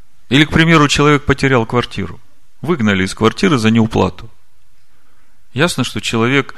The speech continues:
нуждается в жилье, но если он не способен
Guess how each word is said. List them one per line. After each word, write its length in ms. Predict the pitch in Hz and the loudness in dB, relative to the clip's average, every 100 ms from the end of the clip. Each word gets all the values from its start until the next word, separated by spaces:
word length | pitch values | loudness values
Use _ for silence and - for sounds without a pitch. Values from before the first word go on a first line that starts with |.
| - - | -16 -14
нуждается 720 | - 101 107 113 123 98 - | -8 -2 -2 4 4 4 -2
в 60 | 90 | -6
жилье, 520 | 90 104 113 160 175 - - - - - - - | -2 0 2 2 2 -2 -16 -16 -16 -16 -16 0
но 380 | 113 135 120 - - - - - - - - | 4 4 4 -2 -16 -16 -18 -16 -16 -16 -12
если 300 | 110 127 - | -2 -2 2
он 200 | 123 120 | 2 4
не 80 | 120 | 4
способен 800 | 117 123 120 143 127 90 80 - | 2 0 2 4 4 2 -4 -8